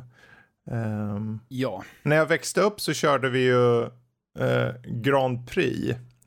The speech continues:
Speaker 1: Formula One Grand Prix av den här Jeff Crammons, den som fanns på Amiga, och den kom till P C. Det var,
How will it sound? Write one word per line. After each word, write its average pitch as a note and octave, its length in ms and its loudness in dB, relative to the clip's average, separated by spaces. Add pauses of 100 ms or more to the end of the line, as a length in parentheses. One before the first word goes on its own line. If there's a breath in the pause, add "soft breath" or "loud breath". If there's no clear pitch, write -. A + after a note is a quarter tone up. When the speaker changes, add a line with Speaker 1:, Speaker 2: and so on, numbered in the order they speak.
(140)
Speaker 1:
Formula B2+ 320 2
One B2 220 2
Grand A#2 300 0
Prix B2 260 2
av A#2 160 0
den A#2+ 140 -2
här A#2 100 0
Jeff B2 300 0
Crammons, C#3 520 -2
den B2 140 0
som B2 180 -4
fanns B2 220 0
på B2+ 60 -2
Amiga, A#2+ 600 2
och A#2 260 2
den A#2+ 140 0
kom A#2+ 180 -4
till - 100 -6
P A#2 300 -2
C. A#2 240 -2
Det B2 60 2
var, C3 120 -2